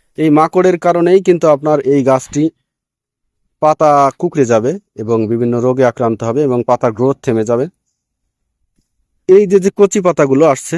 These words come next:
এখন যদি আমি মাকড়নাশক স্প্রে না করি, তাহলে এই পাতাগুলো কিন্তু মাকড়ে আক্রমণ করবে এবং পাতাগুলো কুঁকড়ে যাবে। ফলশ্রুতিতে গাছটা কিন্তু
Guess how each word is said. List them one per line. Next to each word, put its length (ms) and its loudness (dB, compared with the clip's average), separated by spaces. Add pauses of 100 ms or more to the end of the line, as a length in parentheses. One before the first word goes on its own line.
(140)
এখন 300 -2
যদি 220 -2
আমি 140 2
মাকড়নাশক 640 -2
স্প্রে 300 -4
না 160 0
করি, 220 -4
তাহলে 300 -2 (100)
এই 140 0
পাতাগুলো 460 -2
কিন্তু 220 -8
মাকড়ে 340 -4
আক্রমণ 420 -4
করবে 280 -16 (500)
এবং 160 -2
পাতাগুলো 440 0
কুঁকড়ে 360 -4
যাবে। 220 0 (540)
ফলশ্রুতিতে 640 -2 (280)
গাছটা 400 -2
কিন্তু 420 -4